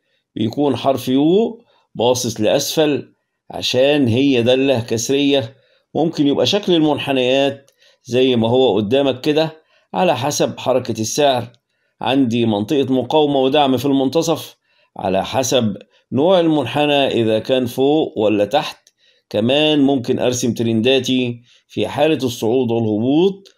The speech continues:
وآخد صفقاتي زي ما شرحنا قبل كده في الحلقات السابقة.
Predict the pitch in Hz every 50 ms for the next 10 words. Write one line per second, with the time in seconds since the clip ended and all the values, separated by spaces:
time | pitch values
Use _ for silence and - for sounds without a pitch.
0 | _ _ _ - 127 143 147 139 139 131 123 - 127 110 123 113 117 127 127 127
1 | 117 113 123 120 120 117 113 101 - - _ _ _ _ - 117 123 131 131 123
2 | 113 107 101 104 101 101 113 120 113 123 139 147 151 139 110 120 117 113 113 104
3 | - 107 117 127 135 127 - 110 92 - 101 98 95 - 120 123 123 143 127 -
4 | - 151 147 175 175 - 175 160 - - _